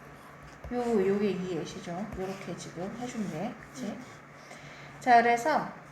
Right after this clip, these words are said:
Speaker 1: 결국은 그, 그 팀은 마침내 동의를 합니다. 월급의 삭감으로 결정을 내려요. 그냥 투표한 게 아니라 검토를 한 결과지, 그치? 그래서 knowing that, 어떤 걸 알아서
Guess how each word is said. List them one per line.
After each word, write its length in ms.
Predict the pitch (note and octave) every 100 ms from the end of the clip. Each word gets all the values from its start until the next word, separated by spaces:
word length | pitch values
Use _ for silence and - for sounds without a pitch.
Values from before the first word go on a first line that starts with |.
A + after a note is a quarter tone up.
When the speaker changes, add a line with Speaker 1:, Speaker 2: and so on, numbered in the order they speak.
| - - - - - - -
Speaker 1:
결국은 540 | - G#3 A3+ A#3 D#4 C4 - - - - - -
그, 220 | F#3+ F3+
그 160 | A#3+ A3+
팀은 300 | - C#4+ A#3+
마침내 480 | F#3 - A#3+ G#3 G3+
동의를 340 | A3+ A3 G#3+
합니다. 640 | A#3 A3 F#3+ E3+ F#3 C4+ - -
월급의 600 | D#3+ E3 F3 F3 C4 D4
삭감으로 540 | - C#4+ - A#3 E3+ C#3+ - -
결정을 380 | F3+ F3 F#3 F3
내려요. 340 | B2 - - A#2 - - - -
그냥 500 | B3+ D4+ D4 A3 - - -
투표한 400 | E4+ - E4+ D#4+
게 120 | B3
아니라 400 | E3 F3 B3+ A3 - - - -
검토를 520 | G#3+ A3 A3+ C#4 B3
한 160 | G#3+ F#3
결과지, 440 | F3 - G#2+ -
그치? 480 | G3+ - F#3 G3+ D4+ - - - -
그래서 140 | - G#3
knowing 380 | B3 C#4 C4 A3
that, 220 | F3+ -
어떤 300 | G#3+ B3+ A#3
걸 100 | G#3+
알아서 560 | F3 F3 F3+ B3+ C4+